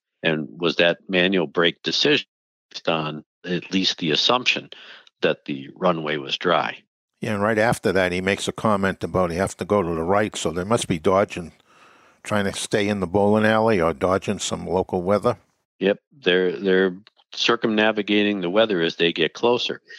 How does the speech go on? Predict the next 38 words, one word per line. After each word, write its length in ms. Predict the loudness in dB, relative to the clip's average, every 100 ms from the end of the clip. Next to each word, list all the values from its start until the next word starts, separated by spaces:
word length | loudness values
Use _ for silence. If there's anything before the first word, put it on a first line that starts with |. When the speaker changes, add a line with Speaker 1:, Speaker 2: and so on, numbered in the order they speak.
| -18 _ _
Speaker 1:
The 100 | -2
pilots 460 | 0 2 2 0 0
were 120 | 0
intending 420 | 0 -2 -2 -2
to 80 | 0
land 460 | 2 2 0 -10 -12
originally 640 | -2 0 0 -2 -4 -4
on 400 | -6 -6 -6 -6
runway 400 | -2 -2 2 0
twenty-two, 840 | 0 -2 -2 -2 -8 0 0 0 -8 -20 -20 -20 _
which 320 | -4 -2 -2
meant 320 | 0 0 0
that 240 | 0 0 -2
coming 320 | -6 -4 -4
from 320 | -4 -4 -4
the 80 | -4
west, 480 | 0 4 4 2 0
they 100 | -2
were 140 | -2
gonna 200 | -2 0
have 220 | 0 -2
to 80 | -4
overfly 680 | -4 -2 -2 -6 0 2 2
or 120 | 0
fly 300 | -2 0 0
by 260 | 0 0 0
the 140 | -2 0
airport, 560 | 0 -2 -12 -8 -8 _ _ -20 -20 -20 _
go 120 | 0
to 80 | 0
the 280 | 0 -2 -2
east, 420 | -2 0 -2 -4 -20 _
and 200 | -4 -2
then 440 | 0 0 -2 -8 -14 -20 -20 -8
basically 500 | 0 2 0 -2 -2
circumnavigate 920 | 0 2 0 -2 0 0 -2 -2 -2
their 100 | -2
way 200 | 0 0